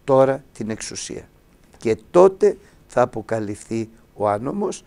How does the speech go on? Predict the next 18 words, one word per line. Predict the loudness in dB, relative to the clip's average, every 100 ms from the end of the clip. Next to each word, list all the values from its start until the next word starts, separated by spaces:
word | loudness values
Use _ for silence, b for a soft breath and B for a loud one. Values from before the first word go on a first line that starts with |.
| b b b _
τον | -8 -8
οποίον | -6 -6 -6
ο |
Κύριος | -8 -6 -6 -6 -6
θέλει | -6 -4 -6
απολέσει | -8 -8 -6 -6 -8 -12 b b b -14
με | -10
το | -8
πνεύμα | -8 -4 -4 -4
του | -10 -12
στόματος | -6 -6 -6 -12 -16 -16
αυτού | -16 -8 -8 -8 b b _
και | -6
θέλει | -4 -4
εξαφανίσει | -6 -6 -8 -8 -8 -8 -10 -12
με | -14
την | -12 -16
επιφάνεια | -14 -14 -6 -6 -6 -14